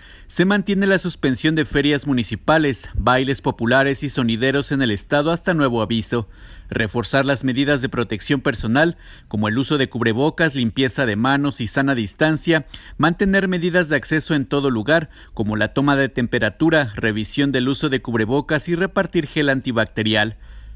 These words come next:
Apertura de los centros recreativos en el estado como el Parque Nacional Amalinche, Jardín Botánico de Tizatlán, Zoológico de Tlaxcala y Centro Vacacional La Trinidad, manteniendo las medidas de seguridad y aforos máximos del cincuenta por ciento.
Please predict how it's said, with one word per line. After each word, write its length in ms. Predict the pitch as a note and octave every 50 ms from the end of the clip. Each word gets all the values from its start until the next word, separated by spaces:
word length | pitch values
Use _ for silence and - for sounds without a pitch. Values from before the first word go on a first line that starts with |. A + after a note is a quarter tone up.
| - -
Apertura 480 | C#3 C#3+ - F3 D#3+ - - A3+ A#3+
de 100 | A#3 A#3
los 160 | G#3 D#3+ C#3 -
centros 340 | F3 F3 E3 F#3+ F#3+ F3
recreativos 640 | D#3 E3+ - C3+ A#2+ A2+ - - D#3 D3+ E3 D#3+ - -
en 100 | D3 D3
el 120 | C#3 A#2+
estado 420 | A#2 - - - F#3+ G#3 G#3+ G3+
como 200 | - - C3+ C3
el 100 | A#2+ A#2
Parque 340 | - - D3 D3+ D3+ - E3
Nacional 480 | D3+ D3 B2+ A#2 - C3 B2+ C#3 C#3+ D3
Amalinche, 600 | C#3 B2 A2+ A2+ C3+ D#3+ F3 - - D3+ B2+ G#2+
Jardín 420 | - - - A#2 G#2+ A#2 C#3 C#3+
Botánico 560 | C#3 C3 - - D3 C#3+ D3 D3 - - D3
de 100 | C3+ C3
Tizatlán, 640 | B2+ - A#2+ - - A#2+ A2+ - D3+ E3+ F#3 F#3+ F3 - - - - -
Zoológico 640 | - - - A2 A2 A2+ B2+ C#3 - D#3 C#3 - D#3
de 120 | C#3 C3+ B2+
Tlaxcala 580 | - B2+ A2+ G#2+ - - - - D#3 D#3 D#3
y 60 | D3
Centro 340 | - - - D3+ C3+ - D3+
Vacacional 640 | D3+ C#3+ B2+ - - A#2 G#2+ - B2 A#2+ C3 C#3+ D3
La 160 | D3 C#3+ -
Trinidad, 560 | - C#3+ C3 B2+ A#2+ A2+ G2+ B2 D#3+ F3+ F3 - - - - - - - -
manteniendo 600 | C#3+ E3 F#3+ F3+ - A#3 G#3 G3+ G3 G3 F#3+ G3+
las 240 | F3+ F3 D#3+ -
medidas 380 | D#3 D3 C3+ D3+ C#3+ E3 D#3+ C#3+
de 80 | D3 B2+
seguridad 600 | - - C#3+ A#2 B2 A#2 A2+ G#2 C3 D3+ D#3+ - - -
y 80 | - A2+
aforos 480 | G#2+ G#2+ - - D3 C#3+ C3+ C3 - -
máximos 480 | C#3+ C#3+ - - - D3 D3 D3+ C#3
del 140 | C#3+ F#3+ G3
cincuenta 560 | - - G#3+ F3+ - D#3 C#3 B2+ - C3+ -
por 160 | - A2 G2
ciento. 500 | - - B2+ A#2+ A2+ G2+ - A#2 A2 -